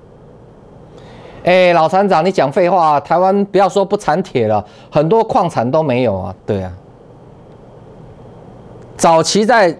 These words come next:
九份那边还有怎么样？金瓜石有产一些黄金呐。我们台湾是一个缺乏怎么样？日本也是一样哦，都缺乏铁矿的地方跟矿产的地方哦。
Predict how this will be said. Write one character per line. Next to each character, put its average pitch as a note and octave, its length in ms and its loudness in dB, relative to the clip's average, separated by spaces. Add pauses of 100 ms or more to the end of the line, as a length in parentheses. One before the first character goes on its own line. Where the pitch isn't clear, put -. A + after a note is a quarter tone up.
(400)
九 C3+ 260 0
份 C#3+ 380 -2 (120)
那 F3 120 0
边 F3 160 0
还 E3 80 0
有 C#3+ 160 2
怎 A2+ 100 -8
么 A2+ 60 -2
样？ C3 180 0
金 D#3+ 220 -4
瓜 D#3+ 220 0
石 A2+ 260 -8 (260)
有 C#3+ 140 0
产 A2+ 240 -4
一 - 20 -2
些 C3+ 220 -2 (160)
黄 G#2+ 220 -4
金 A2+ 240 -2
呐。 G#2 120 -8 (2250)
我 E3 140 2
们 C4+ 180 2
台 F#3 200 0
湾 G#3 200 2
是 A3 180 -4
一 F#3+ 140 2
个 E3+ 220 0
缺 G3+ 520 0
乏 B2+ 360 -2
怎 - 120 -10
么 A2 120 -2
样？ C3 200 0 (380)
日 C#4 160 2
本 B2 260 0
也 - 120 -2
是 F3 160 -4
一 D3+ 60 2
样 C#3+ 200 2
哦， - 80 -2
都 G3+ 140 0
缺 A3 360 0
乏 D#3 300 0 (220)
铁 B2+ 240 -2
矿 D#3+ 260 -2
的 A#2 80 -2
地 C3 180 -4
方 B2 240 -2 (240)
跟 E3+ 160 0
矿 - 240 -2
产 A#2 160 -6
的 G#2 80 -4
地 C3 160 -2
方 A#2+ 280 -2
哦。 A2 160 -4